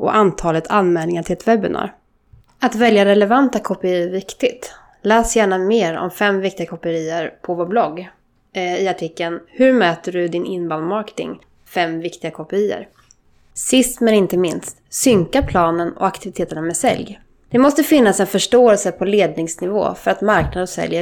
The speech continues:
är lika viktiga för företagets försäljning. Alla pratar idag om vikten om sales and marketing alignment,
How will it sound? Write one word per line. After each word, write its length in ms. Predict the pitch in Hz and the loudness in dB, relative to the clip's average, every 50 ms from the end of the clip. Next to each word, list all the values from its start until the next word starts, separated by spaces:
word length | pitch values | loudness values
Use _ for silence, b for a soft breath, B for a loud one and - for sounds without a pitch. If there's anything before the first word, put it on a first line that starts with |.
| - - - - - | -4 -6 -10 -10 -6
är 60 | 185 | -2
lika 400 | 190 226 254 196 175 - - 233 | 2 2 2 2 0 0 0 2
viktiga 300 | 233 240 226 - - 170 | 2 2 0 0 -2 -6
för 100 | - 170 | -6 -6
företagets 480 | 160 - 180 160 156 - 165 165 160 - | -8 -4 -2 -2 -2 -4 -6 -10 -10 -8
försäljning. 640 | - 165 - 226 220 190 170 - - 202 180 - _ _ _ b b b b b b b b b | -8 -4 0 2 2 2 0 -4 -6 -8 -12 -14 _ _ _ b b b b b b b b b
Alla 320 | - 233 214 190 196 233 233 | 2 2 4 4 4 2 2
pratar 380 | 233 247 220 190 175 - 180 | 2 2 2 2 2 2 0
idag 200 | 170 160 151 156 | 0 2 2 2
om 100 | 160 165 | 2 2
vikten 600 | 160 160 151 - - - - 85 - 80 - - - _ _ | 0 -2 -4 -6 -8 -8 -6 -6 -6 -6 -8 -10 -14 _ _
om 360 | - 170 170 165 160 156 147 | -4 -2 -2 -2 -2 -4 -6
sales 400 | 156 - 185 175 165 170 165 - | -6 -2 -2 0 0 -2 -4 -6
and 120 | - 185 175 | -4 -4 -2
marketing 420 | 170 160 160 - - 170 170 170 | -2 -2 -4 -4 -6 -6 -4 -2
alignment, 480 | 170 190 214 220 208 175 151 143 185 | -2 -2 -2 -2 -2 -4 -8 -10 -12